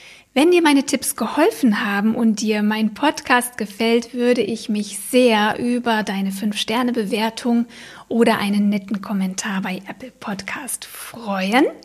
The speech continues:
Ich freue mich aber auch genauso, wenn du den Hormon Reset Podcast bei Instagram oder Facebook teilst, vielleicht auch einzelne Folgen, die dir besonders gut gefallen haben oder ihn an andere Frauen weiterempfiehlst.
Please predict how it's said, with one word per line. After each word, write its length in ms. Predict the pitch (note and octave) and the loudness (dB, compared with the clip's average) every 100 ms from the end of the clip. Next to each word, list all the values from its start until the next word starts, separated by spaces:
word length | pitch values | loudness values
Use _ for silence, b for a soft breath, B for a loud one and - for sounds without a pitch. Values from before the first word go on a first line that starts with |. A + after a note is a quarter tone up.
| B B B B B | B B B B B
Ich 200 | C4 - | -6 0
freue 180 | C4 C#4+ | 2 4
mich 180 | - - | 2 0
aber 200 | B3 A#3 | 0 0
auch 100 | - | 0
genauso, 560 | A3+ A3 A3+ A#3 A3 | 0 2 2 2 2
wenn 260 | A3 A3 A3 | 2 2 2
du 140 | A3+ | 2
den 320 | A3 G#3+ G#3 - - | 0 -2 -4 -6 2
Hormon 360 | G#3+ A3 B3+ | 4 4 4
Reset 360 | A#3+ A#3 A3+ - | 2 0 -4 -8
Podcast 640 | - A#3+ - A3+ A3 A3 B B B B | -6 -6 -4 -2 -2 -4 B B B B
bei 200 | G#3 - - | -6 -4 0
Instagram 640 | F4+ - C#4+ C4+ B3 A#3 | 0 2 0 4 4 4
oder 200 | G#3+ G#3 | 0 -4
Facebook 640 | G#3 C4+ D4 D4 - B3 | -4 0 0 0 -4 -6
teilst, 540 | - A#3+ A#3 A#3 A3+ - | -2 0 4 2 0 -4
vielleicht 420 | A#3+ A#3 A3+ - | -4 -4 -4 -4
auch 120 | A3+ | -6
einzelne 480 | - A#3+ A#3 A3 G#3 | -2 0 0 0 -2
Folgen, 440 | - C4+ C4+ C4 | -2 2 2 4
die 100 | A#3+ | 2
dir 140 | A3+ A3+ | 0 -2
besonders 440 | A3 A3 G#3+ G#3+ | -2 -2 -2 -2
gut 200 | - C#4 | -4 -4
gefallen 640 | C4 B3 A#3 A3+ A3+ A3 | -4 -2 0 2 2 0
haben 420 | A3+ A3 A3+ A#3 A#3 B B B B B B | 0 0 2 2 2 B B B B B B
oder 580 | - A#3 A#3 A3+ G#3+ G#3+ | 2 6 6 6 4 2
ihn 280 | - A3 G#3+ | 2 0 0
an 260 | - G#3 | -2 -6
andere 300 | - G#3+ A#3+ | -4 -2 -2
Frauen 420 | A#3+ - A#3 B3+ | -4 -4 0 2
weiterempfiehlst. 1120 | B3+ C#4 D4 D4 G#3 F#3+ - G#3 G3 G3 - | 2 2 0 -4 -6 -8 -8 -8 -6 -6 -8